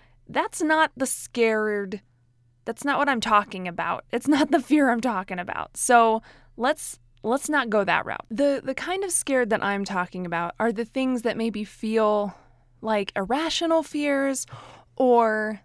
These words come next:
things that scare you that feel like they're standing in your way of your potential,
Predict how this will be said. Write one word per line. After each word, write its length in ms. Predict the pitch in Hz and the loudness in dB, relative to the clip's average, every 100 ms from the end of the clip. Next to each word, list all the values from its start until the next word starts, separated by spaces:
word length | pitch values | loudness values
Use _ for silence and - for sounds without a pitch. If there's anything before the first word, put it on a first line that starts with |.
| _ | _
things 380 | - 277 285 285 | -6 0 0 0
that 120 | 277 | -4
scare 440 | - - 220 226 226 | -6 -6 -2 0 0
you 440 | 226 226 220 220 | -2 -2 -4 -4
that 180 | - 226 | -4 -4
feel 180 | 240 277 | -2 -2
like 120 | 370 | 0
they're 120 | 339 | -2
standing 460 | 294 - 220 214 226 | -4 -4 -4 -2 -2
in 140 | 220 | -2
your 160 | 214 190 | -4 -4
way 440 | 175 156 208 277 - - - - - | -6 -6 -6 -8 -12 -20 -20 -20 -10
of 220 | - 208 196 | -4 -2 0
your 180 | 196 | -2
potential, 720 | 190 - 262 302 - 277 269 | -4 -4 -4 -2 2 2 2